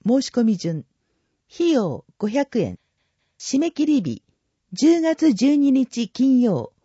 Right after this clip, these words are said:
定員になり次第終了。申し込み、十月五日金曜から電話で、江東区医師会、電話三六四九一四一一。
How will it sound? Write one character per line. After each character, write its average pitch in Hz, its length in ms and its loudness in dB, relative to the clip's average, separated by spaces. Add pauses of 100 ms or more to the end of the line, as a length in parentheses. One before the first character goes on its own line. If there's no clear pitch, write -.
(600)
定 320 280 2
員 311 180 0
に 294 160 2
な 262 120 2
り 269 100 0
次 - 120 -10
第 175 220 0
終 202 300 -2
了。 165 420 -4 (840)
申 294 160 0
し - 100 -12
込 277 180 -4
み、 240 200 -2 (500)
十 330 240 2
月 320 300 0
五 294 240 -2
日 269 180 -2
金 294 300 -2
曜 269 200 0
か 139 160 -10
ら 135 180 -8 (260)
電 285 280 2
話 269 160 0
で、 220 240 -4 (280)
江 330 240 -2
東 320 220 -2
区 180 200 -6
医 165 60 -4
師 - 160 -12
会、 139 280 -6 (560)
電 247 240 2
話 226 180 -6 (260)
三 359 340 -4
六 339 240 0
四 202 260 0
九 180 400 -8 (260)
一 311 280 -4
四 330 160 0
一 196 400 -4
一。 - 340 -10